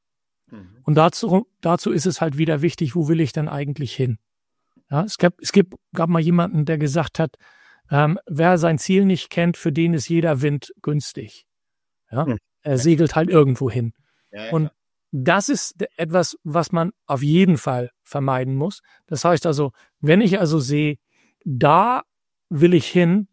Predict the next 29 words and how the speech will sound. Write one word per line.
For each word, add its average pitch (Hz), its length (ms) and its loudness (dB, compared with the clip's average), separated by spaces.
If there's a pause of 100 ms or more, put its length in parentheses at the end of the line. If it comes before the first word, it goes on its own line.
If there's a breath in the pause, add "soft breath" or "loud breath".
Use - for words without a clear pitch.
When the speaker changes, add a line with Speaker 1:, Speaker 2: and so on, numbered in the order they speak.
(200)
Speaker 2:
weil 135 760 -4
da 156 340 -4
wahrscheinlich 151 600 -4
was 139 200 -6
ist. - 260 -4
Und 135 140 -2
wenn 147 100 2
ich 156 160 -2
mir 151 100 2
das 135 200 -4
Leben 151 300 2
heute 143 280 0
angucke, 175 400 -4
ein 147 300 0
Thema 156 300 -2
habe 147 160 -2
ich - 120 -12
gesagt, 139 500 -4 (440 soft breath)
ist - 420 -10 (120)
künstliche - 440 -6
Intelligenz. 143 800 -2 (280 soft breath)
Speaker 1:
Mhm. 95 280 -16 (180)
Speaker 2:
Wir 139 240 4
werden 160 480 4 (120)
sehr 147 340 -2
viel 165 160 -4
mehr 160 240 -2
über 135 340 -2
Wasser 131 400 -2